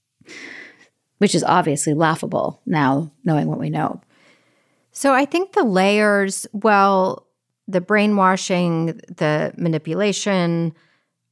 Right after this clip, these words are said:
Speaker 2: all of these things that were happening, it appears as if they're building over time. But there were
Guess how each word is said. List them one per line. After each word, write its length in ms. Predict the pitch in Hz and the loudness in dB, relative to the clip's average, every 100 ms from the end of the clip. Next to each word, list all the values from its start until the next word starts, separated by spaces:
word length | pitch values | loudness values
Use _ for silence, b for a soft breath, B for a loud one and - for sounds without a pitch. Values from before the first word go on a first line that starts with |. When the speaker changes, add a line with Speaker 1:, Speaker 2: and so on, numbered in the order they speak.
| - | -2
Speaker 2:
all 180 | 175 185 | 0 2
of 140 | 170 | 0
these 240 | 170 156 | -2 -4
things 540 | - 175 160 156 156 - | -6 -4 -2 -2 -4 -4
that 220 | 170 156 | -2 -2
were 120 | 156 | -2
happening, 720 | 160 190 185 185 175 156 160 | -2 -2 0 -2 -2 -2 -2
it 120 | - 175 | -2 -2
appears 480 | 180 - 214 208 | -2 -2 0 0
as 160 | 190 170 | -2 -2
if 200 | 156 - | -4 -2
they're 120 | 160 | -4
building 1000 | 156 156 165 151 156 185 214 247 269 277 - | -4 -4 -2 0 0 0 0 0 0 -4 -2
over 260 | 180 165 156 | -2 0 -4
time. 640 | - 165 156 165 202 226 b b b b b b - - | -4 -2 0 0 0 -2 b b b b b b -18 -4
But 180 | 220 - - - 170 _ | -2 -2 -10 -20 -20 _
there 280 | 180 220 220 | -2 2 2
were 680 | 208 226 233 240 233 226 | 4 4 4 4 2 0